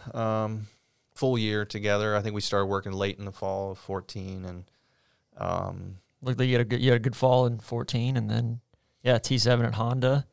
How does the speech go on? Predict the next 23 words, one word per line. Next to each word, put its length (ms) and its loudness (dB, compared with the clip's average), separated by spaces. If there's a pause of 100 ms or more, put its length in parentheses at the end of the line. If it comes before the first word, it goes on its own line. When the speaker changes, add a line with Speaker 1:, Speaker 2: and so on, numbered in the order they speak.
(440)
Speaker 2:
T 160 -4
four 280 2
Speaker 1:
Yeah. 40 2
Speaker 2:
at 60 -2
New 140 2
Orleans, 600 0
Speaker 1:
T 60 -10
four 120 -8
at 60 -6
Speaker 2:
and 80 0
then 80 4
Speaker 1:
New 60 4
Speaker 2:
you 40 2
made 260 2
Speaker 1:
Orleans. 260 -2 (280)
Speaker 2:
the, 40 -16
you 60 -8
made 180 0
the 60 -8
Barclays, 640 -2
made 260 -4
Deutsche 300 -6
Bank. 340 2